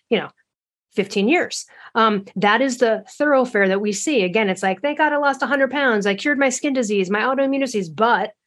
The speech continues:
I no longer am obsessed with food. That is the biggest gift that I got from going paleo primal and getting fat adapted. And to this day, my family will question it. They'll be like, "You're not gonna eat?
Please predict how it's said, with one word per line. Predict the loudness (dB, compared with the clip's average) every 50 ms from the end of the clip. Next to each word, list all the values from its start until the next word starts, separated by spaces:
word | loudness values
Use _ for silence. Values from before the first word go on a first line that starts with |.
| _ _ _ _ _ _ _ _ _ -2 0
I | 2 4 4 4 4 4
no | 4 4 4 4 4 2
longer | 2 2 0 0 0 0 0 0
am | 0 -2
obsessed | -4 -4 -2 -4 -4 -4 -4
with | -10 -10 -6
food. | -6 -6 -6 -8 -12 _ _ _ _ _ -4
That | 0 2 4 4
is | 2 2
the | 0 0
biggest | 0 0 0 -2 -6 -6
gift | -4 -2 -2 -2 -4 -10 -20 _ -6
that | -4 -2 -2
I | 0 2
got | 2 2 2 2 -2 -6
from | -6 -4 -2
going | -2 -2 -4 -4
paleo | -6 -6 -6 -4 -4 -6 -6
primal | -8 -10 -8 -6 -6 -6
and | -6 -6
getting | -8 -8 -10
fat | -10 -8 -6 -6 -6
adapted. | -6 -4 -6 -8 -8 -8 -6 -4
And | -2 -2 -2
to | 0
this | -2 -2 -2 0
day, | 0 2 4 4 2 2 -2 -10 -20 -14 -4 -2
my | 0 0
family | 0 0 0 0 2 2 2 2 2
will | 2 0 -2
question | -2 -4 -6 -6 -4 -8 -8 -8
it. | -8 -10 _ _ -20 -20 -20 -12 _ -2
They'll | 2
be | 2 4 4
like, | 4 2 2 0 -4 _ _ _ _ _
"You're | -2 0
not | 2 2 2 2
gonna | 2 2 2 2
eat? | -2 -2 -2 -2 -2 -4 -4 -6